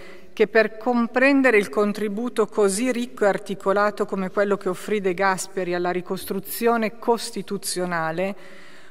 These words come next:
occorre affrancarsi da una nozione meramente testualistica di Costituzione per abbracciarne una più ampia e ricca,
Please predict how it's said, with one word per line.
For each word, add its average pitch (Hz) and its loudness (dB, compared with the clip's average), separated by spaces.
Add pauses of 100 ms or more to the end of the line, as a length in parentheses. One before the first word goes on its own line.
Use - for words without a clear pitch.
(120)
occorre 214 4
affrancarsi 220 4
da 208 6
una 214 4
nozione 226 2
meramente 214 0
testualistica 185 -2
di 185 -8
Costituzione 180 -6 (560)
per 226 6
abbracciarne 240 4
una 240 4
più 233 -2
ampia 220 2
e 202 4
ricca, 170 -4